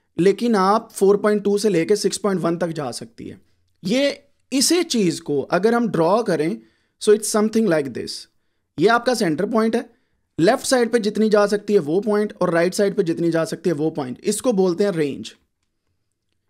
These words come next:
ये जो रेंज होती है, अगर हम इसको ऐसे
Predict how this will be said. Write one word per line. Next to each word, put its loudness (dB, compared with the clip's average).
ये -2
जो 2
रेंज 2
होती 2
है, 2
अगर 2
हम 0
इसको 0
ऐसे -2